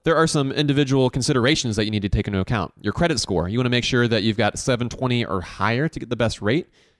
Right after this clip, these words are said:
And also the amount of equity that you have in your house. You want to make sure that you have at least twenty percent or more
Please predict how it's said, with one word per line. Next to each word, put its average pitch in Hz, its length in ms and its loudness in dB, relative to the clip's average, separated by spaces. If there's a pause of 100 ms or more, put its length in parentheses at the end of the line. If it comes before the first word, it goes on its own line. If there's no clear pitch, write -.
And 135 100 0
also 220 360 4
the 156 160 4
amount 147 260 2
of 98 180 -4
equity 190 460 2
that 156 140 -2
you 156 100 4
have 160 240 2
in 170 60 0
your 151 100 2
house. 170 380 0
You 135 160 4
want 151 180 0
to - 80 -6
make 151 160 0
sure 127 160 2
that 120 120 2
you 117 100 2
have 120 180 2
at - 140 -2
least 190 360 0
twenty 143 220 -2
percent 113 540 0 (100)
or 120 160 2
more 107 480 2